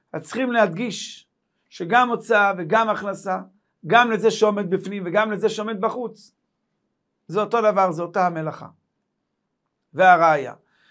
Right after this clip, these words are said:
שבכותרת של המשנה כתוב יציאות השבת, אין הכנסה בכלל, הרי מפורש יש גם ציורים של הכנסה, וגם במשנה לקמן, המוציא מרשות לרשות, אין המכניס בכלל, בוודאי שגם מכניס בכלל.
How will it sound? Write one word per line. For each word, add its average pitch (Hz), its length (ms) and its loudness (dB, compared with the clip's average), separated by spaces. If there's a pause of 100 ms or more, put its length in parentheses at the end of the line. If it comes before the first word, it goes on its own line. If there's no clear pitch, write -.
(300)
שבכותרת 247 680 4
של 254 140 0
המשנה 226 320 -2
כתוב 254 300 -2
יציאות 254 500 0
השבת, 165 560 -4 (120)
אין 151 180 -6
הכנסה 160 400 -2
בכלל, 170 460 2
הרי 175 180 0
מפורש 180 480 -2
יש 160 160 -10
גם 185 220 0 (340)
ציורים 208 440 -4
של 202 180 -4
הכנסה, 185 460 -8 (680)
וגם 240 400 2
במשנה 240 460 -2
לקמן, 240 500 2
המוציא 214 400 -2
מרשות 247 460 -4
לרשות, 208 460 -4 (680)
אין 185 140 2
המכניס 196 420 -2
בכלל, 165 520 2
בוודאי 185 380 -4
שגם 233 320 -2
מכניס 190 320 -6
בכלל. 151 340 -10